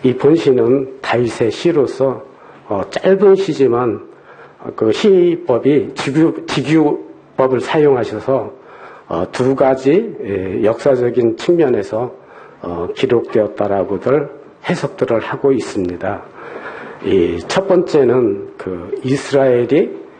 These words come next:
이 자기 나라 땅이 없었잖아요. 애굽에서 종살이 할 때, 예, 하나님의 계획과 섭리 아래, 에, 그들에게 명하신 대로 출애굽을, 출애굽을 하면서, 어, 하나님께서 그들에게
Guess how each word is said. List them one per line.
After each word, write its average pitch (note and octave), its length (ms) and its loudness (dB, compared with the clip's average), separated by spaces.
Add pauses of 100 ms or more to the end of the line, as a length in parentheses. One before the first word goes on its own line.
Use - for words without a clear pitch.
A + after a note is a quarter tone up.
(220)
이 G2+ 120 2
자기 D#3 300 2
나라 C3+ 260 2
땅이 E3+ 400 2
없었잖아요. G2 800 -6 (340)
애굽에서 C3+ 560 2 (640)
종살이 D3 480 2
할 G#2+ 220 0
때, A#2 220 -2 (160)
예, F#2+ 260 -10
하나님의 C3 680 2
계획과 A2 440 -2
섭리 E3 360 2
아래, G#2 380 -2 (800)
에, D#3 200 -6
그들에게 B2+ 840 2
명하신 A2+ 540 2
대로 F#2+ 420 -6 (340)
출애굽을, F#3 960 2
출애굽을 C#3 680 2
하면서, B2+ 520 0 (760)
어, G2 100 -4
하나님께서 C3+ 720 2
그들에게 G#2+ 640 0